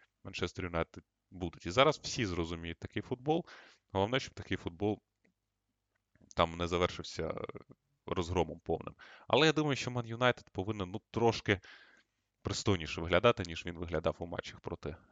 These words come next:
Ліверпуля та Манчестер Сіті. Я не думаю, що Карік створить якусь революцію. У першому поєдинку проти Вільяреала він зробив,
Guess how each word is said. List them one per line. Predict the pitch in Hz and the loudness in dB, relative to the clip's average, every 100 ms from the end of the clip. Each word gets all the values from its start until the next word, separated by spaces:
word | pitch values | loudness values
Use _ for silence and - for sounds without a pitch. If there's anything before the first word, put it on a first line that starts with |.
| 85 | -6
Ліверпуля | 87 85 - 87 82 80 | -4 -4 -2 -2 -2 -4
та | - 87 80 | -4 -4 -4
Манчестер | - 87 95 - - | -10 -10 -8 -6 -8
Сіті. | - 117 - 147 120 95 82 87 87 | -8 -10 -6 -2 0 -2 -4 -8 -8
Я | 90 | -6
не | 98 | -6
думаю, | 101 90 | -6 -8
що | - - | -8 0
Карік | 90 85 85 | 4 4 2
створить | - - 87 85 - | -10 -8 -6 -6 -10
якусь | - 85 - - - _ _ _ - | -8 -8 -10 -20 -20 _ _ _ -10
революцію. | 87 98 98 107 127 - 92 | 0 2 2 0 -2 -6 -2
У | |
першому | - 92 - 87 | 4 2 2 -8
поєдинку | 85 85 92 - | -4 -2 -4 -6
проти | - - 85 | -8 -4 -4
Вільяреала | 87 85 85 98 92 80 | -2 -2 0 2 0 -2
він | 87 82 - | -6 -6 -8
зробив, | 80 87 85 85 | -2 0 2 0